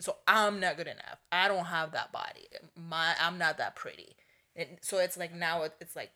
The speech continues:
your own issues, your own self-esteem, your unmet needs from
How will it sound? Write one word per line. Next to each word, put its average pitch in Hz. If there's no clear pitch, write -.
your 175
own 170
issues, 165
your 165
own 165
self-esteem, 165
your 156
unmet 151
needs 147
from 143